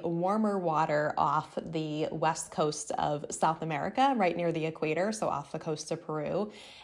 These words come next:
And then during a La Niña, that water is cooler. So it's an oscillation in terms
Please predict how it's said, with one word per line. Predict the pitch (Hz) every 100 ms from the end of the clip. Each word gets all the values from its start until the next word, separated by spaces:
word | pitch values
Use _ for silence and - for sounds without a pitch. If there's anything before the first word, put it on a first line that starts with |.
| -
And | 185 180 180
then | 170 165 170 165
during | 175 170
a | 160
La | 170 262 320
Niña, | 220 185 170 160 165
that | 165 160 -
water | 160 151 156 156
is | - 156 -
cooler. | - 214 143 87 156
So | - 170
it's | 170
an | 185 175
oscillation | 202 214 262 208 175 170 175 165 165
in | 170 165
terms | - 156 156 156 -